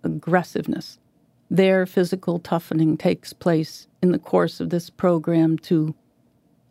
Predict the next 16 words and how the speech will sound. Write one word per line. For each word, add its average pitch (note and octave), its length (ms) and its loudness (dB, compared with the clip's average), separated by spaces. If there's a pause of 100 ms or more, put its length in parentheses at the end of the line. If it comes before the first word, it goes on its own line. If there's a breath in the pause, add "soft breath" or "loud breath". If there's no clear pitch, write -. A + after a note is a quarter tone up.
(360)
he E3+ 80 2
stumbled E3+ 560 0
over E3 260 0
the F3 120 -4
word, - 340 -4 (580)
"to E3 380 0 (240)
inculcate F#3+ 1000 2 (220)
the E3+ 100 0
killer - 500 0 (120)
instinct. - 580 -4 (1200)
There F3 120 4
is E3+ 180 -2
none G3 280 4
of F3 140 0
the E3+ 140 2
emphasis D#3+ 600 -2